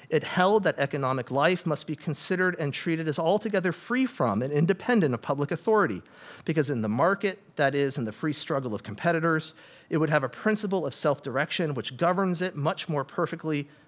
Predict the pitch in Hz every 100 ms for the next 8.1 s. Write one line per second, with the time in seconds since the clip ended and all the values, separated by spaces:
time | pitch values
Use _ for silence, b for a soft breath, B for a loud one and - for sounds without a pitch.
0 | - 156 151 151 139 143 135 127 131 120
1 | 135 120 131 127 120 - 120 107 107 139
2 | 139 117 90 - - - - 117 104 107
3 | 92 - - _ _ _ _ _ b b
4 | b b b b _ 196 220 240 220 165
5 | 160 165 180 - 180 156 - 180 170 120
6 | 95 87 151 127 147 - 131 - 131 123
7 | 123 - 127 113 113 110 107 139 135 95